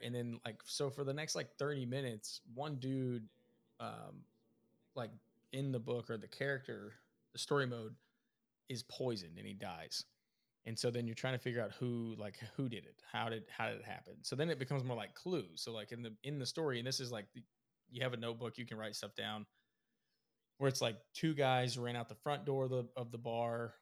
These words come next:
one guy ran out the side, one guy ran out the back.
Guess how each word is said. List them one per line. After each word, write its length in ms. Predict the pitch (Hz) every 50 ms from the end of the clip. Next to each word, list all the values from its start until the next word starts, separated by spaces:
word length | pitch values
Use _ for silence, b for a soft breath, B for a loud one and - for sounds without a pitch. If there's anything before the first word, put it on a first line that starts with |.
| _ -
one 140 | 131 135 131
guy 100 | 123 123
ran 160 | 123 123 120
out 60 | 113
the 60 | 117
side, 400 | 110 - 113 107 104 104 101 104 - _ _ _
one 160 | 117 113 120 113
guy 80 | 110
ran 180 | 110 107 107 107
out 100 | 104 -
the 60 | 104
back. 380 | 92 90 85 - - - -